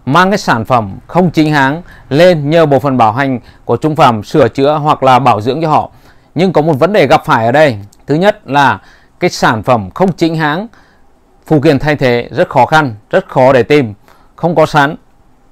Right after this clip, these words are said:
Cái thứ hai nữa là để có thể lấy được cái phụ kiện bảo hành như vậy của cái sản phẩm không chính hãng thì mất thời gian khá nhiều, khá lâu. Chính điều đấy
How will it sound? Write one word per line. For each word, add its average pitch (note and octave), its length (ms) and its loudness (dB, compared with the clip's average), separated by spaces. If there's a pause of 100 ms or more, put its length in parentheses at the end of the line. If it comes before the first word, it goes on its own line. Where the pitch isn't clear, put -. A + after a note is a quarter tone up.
(220)
Cái B2 80 -6
thứ F3+ 100 -2
hai F#3 320 2
nữa D3 160 -2
là C#3 280 0 (680)
để D3 380 4
có C#3+ 140 0
thể D3+ 200 2
lấy C#3+ 280 2
được A3 180 2
cái D#3 80 -4
phụ D3 180 -6
kiện C3 240 -2
bảo A2 140 2
hành B2+ 200 -2
như C#3+ 140 -6
vậy C#3 240 -2 (680)
của B2 200 0
cái D3 100 -4
sản B2 200 -2
phẩm A2 140 -4
không D3 160 -6
chính C#3 160 -2
hãng B2 180 -2
thì C3 80 -4
mất D#3 180 -2 (200)
thời C3 160 -2
gian C3+ 260 0
khá B2+ 180 -2
nhiều, D3 280 0 (360)
khá B2+ 180 2
lâu. D#3+ 240 2 (800)
Chính F3+ 180 -2
điều G3 180 6
đấy C3 260 2